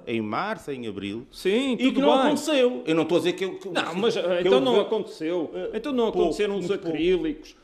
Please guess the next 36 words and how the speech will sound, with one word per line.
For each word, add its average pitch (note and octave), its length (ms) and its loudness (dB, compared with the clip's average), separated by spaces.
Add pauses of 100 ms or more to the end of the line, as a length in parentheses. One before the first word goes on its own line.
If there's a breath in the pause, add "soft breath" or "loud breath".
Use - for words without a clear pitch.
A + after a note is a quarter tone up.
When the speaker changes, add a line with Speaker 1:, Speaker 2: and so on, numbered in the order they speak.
(140)
Speaker 2:
o G#3 480 0
álcool F#3+ 380 0
gel E3 300 -2
à D#3+ 80 -4
entrada D3+ 500 -4
e D#3 120 -2
à D3+ 40 0
Speaker 1:
Eh, D3 40 0
Speaker 2:
saída, D3+ 540 0
Speaker 1:
sim, D#3+ 80 -6
Speaker 2:
em - 20 -6 (100)
todos D#3 180 0
Speaker 1:
eh, - 20 0
Speaker 2:
os E3 100 0
Speaker 1:
mas, F3+ 140 0
Speaker 2:
lados. E3 300 -2
Speaker 1:
eh, - 20 2
eh, D3 300 2
mas, D#3 220 -2 (140)
mas E3+ 240 -6
Speaker 2:
Portanto, E3 400 -2 (140)
o A#3+ 40 8
Speaker 1:
não, B3+ 80 6
Speaker 2:
uso C4+ 200 6
Speaker 1:
não, C4 80 0
não B3 80 4
Speaker 2:
obrigatório A#3 600 2
Speaker 1:
foi. F3+ 80 0
Speaker 2:
de F3 60 -4
máscara. F3 720 -2 (320)
Speaker 1:
Sim, A2+ 280 -4
Speaker 2:
Está C4+ 140 -2
a - 20 0
Speaker 1:
o - 60 -2
uso B3+ 100 -4
Speaker 2:
perceber? D3 140 0